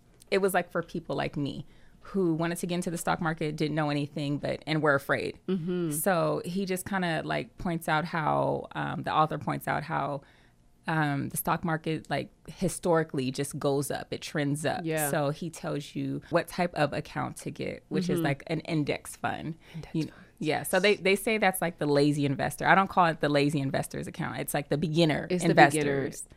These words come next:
Speaker 2: I would agree.
Speaker 1: account.
Speaker 2: Yeah, I would
Speaker 1: And
Speaker 2: agree because I have an index fund.
Speaker 1: Oh,
Speaker 2: Thanks to,
Speaker 1: yes.
Speaker 2: thanks to Shannon.
Speaker 1: Oh, my gosh.
Speaker 2: Yes.
Speaker 1: Stop it.
Speaker 2: <laughs> And not to interrupt you, 'cause I do want our
Speaker 1: Mm-hmm.
Speaker 2: listeners to know this resource. It is A Simple Path to Wealth by J L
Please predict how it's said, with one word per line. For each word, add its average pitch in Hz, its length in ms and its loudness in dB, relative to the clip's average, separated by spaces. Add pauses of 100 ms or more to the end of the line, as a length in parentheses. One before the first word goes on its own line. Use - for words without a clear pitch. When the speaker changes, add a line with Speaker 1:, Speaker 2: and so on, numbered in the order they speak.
Speaker 2:
I 165 100 6
would 165 160 2
agree. 160 240 2
Speaker 1:
account. - 240 0 (160)
Speaker 2:
Yeah, 131 340 -4
I 170 100 -4
would 165 60 2
Speaker 1:
And 165 80 4
Speaker 2:
agree 175 220 -2
because 165 300 -6
I 156 160 -6
have 156 180 -6
an 156 80 -6
index 147 380 -8
fund. 180 360 -6
Speaker 1:
Oh, - 80 0
Speaker 2:
Thanks 196 220 2
to, 247 120 0
Speaker 1:
yes. 185 140 -2 (140)
Speaker 2:
thanks 156 180 -2
to 160 60 -10
Shannon. 156 380 -6 (100)
Speaker 1:
Oh, 294 140 0
my - 180 -4
gosh. - 380 -4
Speaker 2:
Yes. 156 340 2
Speaker 1:
Stop - 260 -6
it. - 340 2
Speaker 2:
<laughs> - 360 2
And 214 140 6
not 226 180 4
to 196 80 -2
interrupt 190 400 0
you, 180 60 -4
'cause 165 160 0
I 151 80 2
do 160 200 -2
want 175 320 -2 (120)
our 160 80 2
Speaker 1:
Mm-hmm. 202 140 6
Speaker 2:
listeners 170 380 4
to - 140 -6
know 151 540 -2
this 156 180 -6
resource. 151 680 -4 (440)
It 175 100 0
is 160 120 4
A 160 40 0
Simple 180 280 -2
Path 175 320 2
to - 120 -6
Wealth 156 440 0
by 143 420 -2 (140)
J 165 420 0
L 156 320 -4